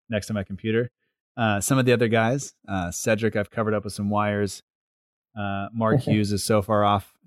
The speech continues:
Speaker 1: to the distance. It's like, it's un-, I can't see him. He's on the other side of the bookshelf. Um, Nathan Redmond's up here still,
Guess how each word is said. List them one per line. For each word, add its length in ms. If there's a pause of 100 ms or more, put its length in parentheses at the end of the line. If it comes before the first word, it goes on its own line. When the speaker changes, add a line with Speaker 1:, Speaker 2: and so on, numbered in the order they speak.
Speaker 1:
to 100
the 120
distance. 520
It's 280
like, 280
it's 160
un-, 380
I 80
can't 240
see 180
him. 100
He's 120
on 100
the 60
other 120
side 140
of 60
the 60
bookshelf. 520 (540)
Um, 280
Nathan 240
Redmond's 300
up 140
here 100
still, 420